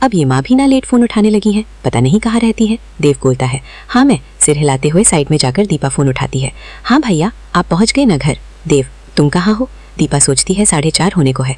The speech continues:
शायद जल्दी आने को बोल रहे होंगे भैया, सोचते हुए दीपाली कहती है, "वो भैया बस हम मंदिर से चल ही पड़े हैं, दस मिनट में घर आ रहे हैं।" देव, "घर आ रहे हो? मतलब संध्या को अकेले छोड़कर? मेरे आने से पहले ही आप दोनों मंदिर चले गए?"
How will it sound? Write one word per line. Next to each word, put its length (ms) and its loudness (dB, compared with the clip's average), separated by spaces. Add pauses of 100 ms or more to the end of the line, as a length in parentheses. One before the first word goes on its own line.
(200)
शायद 240 2
जल्दी 280 2
आने 180 2
को 100 -2
बोल 180 2
रहे 120 -2
होंगे 200 0
भैया, 260 0
सोचते 360 0
हुए 160 2
दीपाली 300 0
कहती 280 -4
है, 120 -2 (360)
"वो 80 4
भैया 280 2
बस 200 0
हम 80 4
मंदिर 240 2
से 120 0
चल 160 0
ही 120 -2
पड़े 180 0
हैं, 140 -2 (240)
दस 180 0
मिनट 220 2
में 80 4
घर 180 0
आ 80 0
रहे 140 0
हैं।" 200 -4 (240)
देव, 160 2 (360)
"घर 180 2
आ 80 4
रहे 120 4
हो? 160 -4 (260)
मतलब 180 0
संध्या 320 2
को 100 -2
अकेले 280 2
छोड़कर? 340 -2 (280)
मेरे 140 4
आने 180 4
से 100 0
पहले 240 0
ही 120 2
आप 100 0
दोनों 200 2
मंदिर 240 2
चले 240 0
गए?" 140 -2